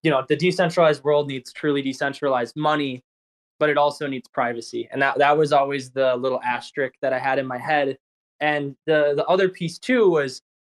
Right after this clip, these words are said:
how can we have truly decentralized money if we're pegged to centralized monetary systems? And so that was, like, the dream of Silk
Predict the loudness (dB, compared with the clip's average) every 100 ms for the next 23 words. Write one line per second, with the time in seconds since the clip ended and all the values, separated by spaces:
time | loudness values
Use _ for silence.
0 | -4 -2 0 0 0 0 0 -4 -2 0
1 | 0 -2 -4 -4 -2 -2 0 -2 0 -2
2 | -2 -4 -2 -2 -2 -2 -4 -6 -2 -2
3 | -2 -2 -2 -2 -10 -14 -12 -14 -8 -8
4 | -8 -18 _ _ _ -4 -2 4 4 6
5 | 6 4 4 2 0 _ _ _ _ -2
6 | 2 2 2 0 2 2